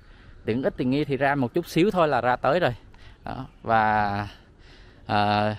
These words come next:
từ vị trí này mà ra trung tâm huyện cũng như là thị trấn Phước Bửu á, khoảng đâu đó là chín ki-lô-mét đó chị ha. Đó. Ra ngoài đường kia thì mình đi đâu cũng được anh chị. Đó. Rồi em Điền cũng xin cảm ơn cô chú chị đã xem hết video clip của em Điền.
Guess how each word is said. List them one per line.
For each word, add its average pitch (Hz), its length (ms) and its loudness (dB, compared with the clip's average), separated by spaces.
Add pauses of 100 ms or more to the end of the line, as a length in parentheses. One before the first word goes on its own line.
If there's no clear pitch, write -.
(220)
từ 113 160 4
vị 104 120 2
trí 135 140 2
này 143 220 0
mà 110 140 0
ra 120 320 2
trung 123 160 0
tâm 127 180 2
huyện 107 300 0
cũng 113 180 -2
như 135 120 -2
là 117 120 -2
thị 107 220 -6
trấn 127 100 -6
Phước 170 200 -10
Bửu 127 300 0
á, 190 80 -4 (200)
khoảng 127 260 -6
đâu 131 120 -2
đó 139 120 0
là 113 360 -4 (560)
chín 180 220 2
ki-lô-mét 147 440 2
đó 160 80 -6
chị 123 120 -6
ha. 127 120 0 (340)
Đó. 120 200 -10 (540)
Ra 120 120 2
ngoài 117 200 2
đường 104 160 2
kia 127 180 6
thì 113 120 4
mình 107 180 -2
đi 123 160 2
đâu 120 160 4
cũng 117 120 -2
được 110 180 2
anh 120 180 -8
chị. 113 140 -10 (240)
Đó. 123 160 -8 (840)
Rồi 127 140 4
em 147 140 -2
Điền 147 180 2
cũng 127 160 -8
xin 156 200 -4
cảm 160 200 -2
ơn 160 180 -4
cô 156 120 -6
chú 170 180 -12
chị 110 100 -4
đã 107 160 -2
xem 139 240 -4
hết 165 220 -10
video 135 260 -4
clip 123 300 -4
của 131 80 -8
em 131 80 -8
Điền. 120 140 -2